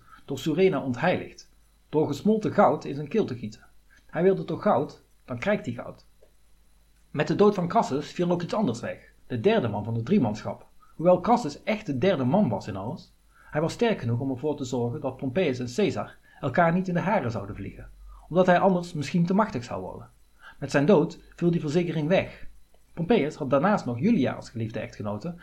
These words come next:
en dochter van Caesar, maar tot overmaat van ramp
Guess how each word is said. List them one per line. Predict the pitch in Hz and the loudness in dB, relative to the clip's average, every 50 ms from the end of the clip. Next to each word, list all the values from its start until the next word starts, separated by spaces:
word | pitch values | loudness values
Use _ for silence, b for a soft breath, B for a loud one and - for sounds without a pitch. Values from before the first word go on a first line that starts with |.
| B B B | B B B
en | 131 135 | 0 2
dochter | 202 208 208 - 135 | 2 2 2 0 -4
van | 120 120 113 117 | -2 -2 0 2
Caesar, | 220 208 196 - - - - - - _ b b b b | 2 2 2 0 -4 -10 -12 -18 -20 _ b b b b
maar | 139 135 | -6 -4
tot | 147 151 - | -4 -2 0
overmaat | - 233 254 190 165 160 151 135 120 | 2 2 2 2 0 -2 -2 -4 -4
van | - 120 117 | -4 -4 0
ramp | 117 202 202 165 185 - - - | 2 4 4 4 2 -2 -8 -16